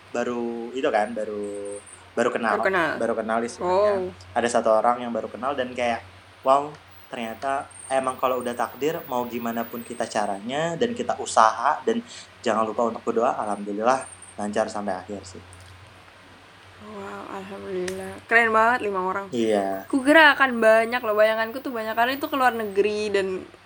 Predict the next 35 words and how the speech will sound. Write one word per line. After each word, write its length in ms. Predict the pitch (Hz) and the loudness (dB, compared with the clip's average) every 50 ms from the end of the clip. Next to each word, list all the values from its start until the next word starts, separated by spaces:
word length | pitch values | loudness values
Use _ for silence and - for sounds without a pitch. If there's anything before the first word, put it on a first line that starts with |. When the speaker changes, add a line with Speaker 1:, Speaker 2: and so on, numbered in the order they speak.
| - | -14
Speaker 2:
ngurusin 560 | - 208 214 220 214 226 214 - 233 220 208 - | -10 -6 -2 0 0 0 0 0 -2 -4 -2 0
perintilan 480 | - 220 214 202 220 214 214 220 214 | 0 0 2 2 2 4 4 4 4
repot-repot 640 | 220 214 214 - 220 208 214 214 208 208 214 214 - | 4 2 0 0 -2 -2 0 -2 -2 -2 -2 -6 -4
ngebayanginnya, 560 | 220 208 208 208 202 208 202 208 233 226 220 | -6 -4 -4 -2 -2 -2 -2 -2 -2 2 2
Speaker 1:
Iya. 120 | 220 214 214 | 4 4 4
Speaker 2:
oh, 80 | 208 208 | 2 0
ternyata 480 | 208 202 196 190 185 - 208 208 208 208 | -2 -4 -6 -6 -6 -4 -2 -2 -2 -4
cuman 320 | - 208 196 196 196 202 | -4 -4 -4 -2 0 2
berlima. 480 | 208 202 202 202 196 196 196 196 190 208 - | 2 4 4 2 2 0 -2 -4 -10 -8 0
Speaker 1:
Nah, 320 | 151 139 135 131 135 - - | 6 8 8 8 8 6 2
Speaker 2:
Keren 80 | 156 | 8
Speaker 1:
kalau 80 | 151 139 135 | 10 10 10
Speaker 2:
banget. 140 | 135 135 131 131 | 10 8 6 4
Speaker 1:
untuk 120 | 147 - - - - - - - | -4 -10 -12 -18 -20 -14 -8 -6
F 140 | 143 147 143 | -4 0 0
A-, 220 | 139 139 135 - - - - - | 2 2 2 0 -4 -14 -14 -6
Speaker 2:
Salut, 320 | - 226 208 202 208 202 | 0 0 2 2 0 -2
Speaker 1:
F 80 | - 139 | -4 -2
Y 80 | 202 | 2
I 240 | 135 131 135 139 143 | 4 4 4 4 2
Speaker 2:
salut. 160 | 151 156 151 | 0 0 0
Speaker 1:
ya, 140 | 143 131 127 151 143 | 0 0 -2 -4 -6
jadi 200 | 127 131 123 139 143 | -10 -10 -10 -10 -8
pas 240 | 135 135 131 135 - - - - - - | -4 -4 -4 -4 -6 -12 -20 -20 -18 -10
H 60 | - 135 131 135 135 135 | -6 -6 -6 -6 -6 -8
min 140 | 135 135 135 | -12 -14 -10
satu 340 | 127 143 131 131 127 - 139 127 | -6 -4 -4 -4 -4 -4 -6 -6
lebaran 560 | 131 131 123 123 117 113 107 107 120 131 143 151 147 | -6 -6 -4 -4 -4 -4 -4 -6 -6 -6 -6 -6 -4
tuh 80 | - 135 | -4 -4
ya, 200 | 117 117 127 147 - - - - - - - - - - | -4 -4 -6 -8 -10 -16 -20 -20 -20 -20 -20 -20 -10 -8
Speaker 2:
Mm-mm. 320 | 240 208 226 226 240 285 - - | -6 -4 -2 -2 -4 -6 -6 -4
Speaker 1:
aku 480 | 139 135 131 123 - - 165 175 180 185 | -2 0 -2 -2 -2 -2 -2 0 0 0
masih 560 | 160 143 131 131 131 131 - 160 165 165 156 | -2 -4 -4 -4 -6 -8 -8 -8 -8 -6 -6
nyari 400 | 139 127 123 120 120 143 147 143 143 - - - - | -6 -6 -6 -6 -4 -2 -4 -4 -4 -6 -16 -8 -8
percetakan. 640 | 131 - - 120 120 117 120 - - 120 113 107 | -8 -4 0 0 0 0 0 -4 -4 -6 -6 -6